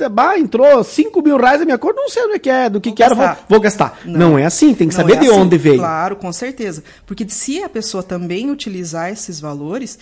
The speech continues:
Speaker 2: depois ele não tem nem como contestar.
Speaker 1: Sim.
Speaker 2: Ah, começou a descontar. E o que que às vezes as pessoas, essas financeiras fazem? Elas não acreditam logo no mês seguinte, ou começam a descontar.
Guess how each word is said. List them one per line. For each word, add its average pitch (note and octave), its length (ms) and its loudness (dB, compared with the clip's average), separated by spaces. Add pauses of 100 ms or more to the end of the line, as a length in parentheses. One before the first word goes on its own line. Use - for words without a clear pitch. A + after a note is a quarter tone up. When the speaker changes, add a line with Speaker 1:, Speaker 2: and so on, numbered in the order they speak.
(220)
Speaker 2:
depois F3+ 480 -6
ele G#3 140 -2
não A#3+ 160 -6
tem A#3+ 160 -8
nem G3 160 -8
como C#4+ 220 -8
contestar. F#4+ 840 -12
Speaker 1:
Sim. - 180 -6
Speaker 2:
Ah, A#3+ 160 -2
começou G3 380 -10
a G3+ 40 -10
descontar. B3+ 680 -10 (120)
E F#3+ 80 -10
o G3+ 60 -8
que C#4+ 140 -10
que D4+ 80 -10
às C4 160 -8
vezes B3 200 -6
as A#3 120 -8
pessoas, G#3 500 -10
essas F3+ 380 -12
financeiras F#3 500 -10
fazem? D#3 320 -8 (220)
Elas F#3+ 240 -2
não A3 100 -2
acreditam A#3+ 600 -6
logo B3 340 -2
no A3 100 -4
mês G#3 200 -6
seguinte, F#3 680 -12 (480)
ou - 120 -20
começam F3 440 -8
a F3 60 -10
descontar. E3 640 -12